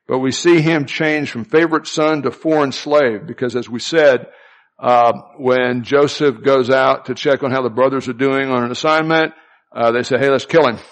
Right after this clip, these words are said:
Let's kill him. Let's get rid of him." And we can, uh, explain that a wild animal killed him. And they're gonna throw him, throw him in a pit, and they're deciding how they're gonna kill him. And then these traders come by and they say, "Let's just," and Judah, it's important to know Judah, that name's gonna be very prominent today in chapter forty-four,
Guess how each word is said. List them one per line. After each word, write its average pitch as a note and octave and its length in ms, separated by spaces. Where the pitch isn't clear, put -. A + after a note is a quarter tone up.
Let's A#2+ 140
kill C#3+ 200
him. G#2+ 60
Let's B2 160
get C3+ 120
rid C3+ 160
of A2+ 80
him." G2+ 160
And A#2+ 100
we B2 140
can, A#2 260
uh, A2 140
explain C3 480
that A#2 100
a A#2 60
wild A#2+ 240
animal A#2+ 300
killed A#2+ 280
him. A2+ 140
And A#2+ 120
they're C3 120
gonna C#3 180
throw D3+ 200
him, D3 100
throw C3+ 220
him D#3+ 40
in B2+ 80
a A#2+ 40
pit, D3+ 420
and A#2+ 100
they're A#2+ 60
deciding B2+ 500
how C#3 140
they're C3+ 120
gonna B2 220
kill E3 200
him. B2 200
And A#2+ 160
then B2+ 80
these A#2+ 140
traders D#3+ 400
come A#2+ 180
by A2+ 160
and A#2 80
they A#2 80
say, B2 80
"Let's F#3 180
just," - 280
and B2+ 160
Judah, G3 460
it's A#2+ 140
important D3 360
to C#3+ 140
know A#2+ 140
Judah, C#3 420
that D3 200
name's D#3 240
gonna C3+ 220
be A#2 260
very C3 220
prominent C3+ 460
today A#2+ 240
in A2+ 80
chapter - 200
forty-four, A#2+ 380